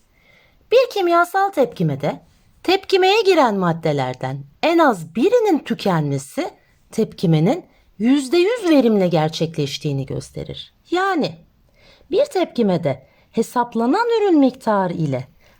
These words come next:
elde edilen ürün miktarı aynı ise bu tür tepkimeler yüzde yüz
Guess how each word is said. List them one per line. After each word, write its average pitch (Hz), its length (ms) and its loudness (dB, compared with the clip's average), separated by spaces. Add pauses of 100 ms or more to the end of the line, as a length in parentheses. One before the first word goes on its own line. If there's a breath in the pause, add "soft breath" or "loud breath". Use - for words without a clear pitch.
(140 soft breath)
elde 185 440 2
edilen 320 360 2
ürün 196 280 0
miktarı 160 720 0
aynı 330 460 0
ise 220 360 -4 (580)
bu 453 140 0
tür 359 200 -2
tepkimeler 185 760 -2 (400 soft breath)
yüzde 330 380 2
yüz 403 280 4